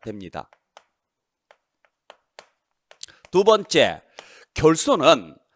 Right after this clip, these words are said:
다음 연도로 이월에서 공제가 될까, 안 될까? 되는 게 원칙입니다. 원칙적으로. 유일하게 안 되는 게 양도소득세입니다.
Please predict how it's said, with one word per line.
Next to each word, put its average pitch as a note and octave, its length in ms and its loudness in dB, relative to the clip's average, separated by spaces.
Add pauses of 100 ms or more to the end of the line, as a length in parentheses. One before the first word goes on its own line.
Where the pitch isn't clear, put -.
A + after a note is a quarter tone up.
(180)
다음 A#3+ 420 4
연도로 B3+ 300 0
이월에서 G#3+ 600 2
공제가 E3+ 500 -2
될까, D3+ 340 -4
안 A#2+ 120 -4
될까? F2+ 400 -8 (640)
되는 F3+ 300 2
게 C4+ 80 0
원칙입니다. C3 840 -2 (1000)
원칙적으로. A#2+ 760 0 (400)
유일하게 B3+ 520 4
안 C#3 140 0
되는 C3 240 -2
게 B3 320 0 (280)
양도소득세입니다. A#2+ 1080 -4